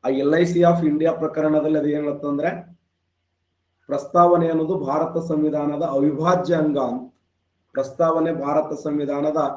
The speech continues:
ಅವಿಭಾಜ್ಯ ಅಂಗ ಅಂತ ಹೇಳಿದ್ದು ಹತ್ತೊಂಬತ್ ನೂರ ತೊಂಬತ್ತೈದರ ಎಲ್ ಐ ಸಿ of ಇಂಡಿಯಾ ಪ್ರಕರಣ.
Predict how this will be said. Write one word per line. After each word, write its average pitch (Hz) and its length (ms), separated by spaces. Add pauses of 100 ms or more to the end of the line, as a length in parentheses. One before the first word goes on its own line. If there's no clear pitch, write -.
(340)
ಅವಿಭಾಜ್ಯ 156 560
ಅಂಗ 156 200
ಅಂತ 147 220
ಹೇಳಿದ್ದು 147 540 (220)
ಹತ್ತೊಂಬತ್ 156 440
ನೂರ 147 140
ತೊಂಬತ್ತೈದರ 139 680
ಎಲ್ 127 260
ಐ 131 100
ಸಿ 131 200
of 147 180 (480)
ಇಂಡಿಯಾ 123 400
ಪ್ರಕರಣ. 117 440